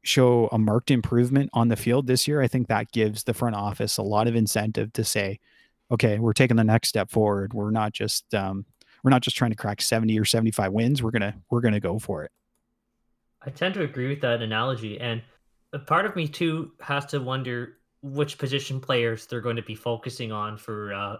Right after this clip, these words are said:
Speaker 2: internal competition. One that always sticks out in my mind is who's gonna be the Jays' catcher of the future. And there's been an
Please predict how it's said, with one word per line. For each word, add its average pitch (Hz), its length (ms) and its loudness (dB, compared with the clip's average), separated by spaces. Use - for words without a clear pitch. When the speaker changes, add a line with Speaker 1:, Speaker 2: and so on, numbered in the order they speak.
Speaker 2:
internal 120 340 -6
competition. 113 640 -6
One 165 300 0
that 147 320 0
always 143 240 0
sticks - 260 -6
out 123 300 -2
in 110 100 -6
my 113 180 -4
mind 107 360 -4
is 127 160 -6
who's 151 220 -4
gonna 151 160 -6
be 131 100 -6
the 120 100 -6
Jays' 113 240 -4
catcher 127 340 -4
of 113 40 -8
the - 60 -16
future. 123 500 -12
And 135 140 -4
there's 151 200 0
been 156 180 -2
an 139 140 -4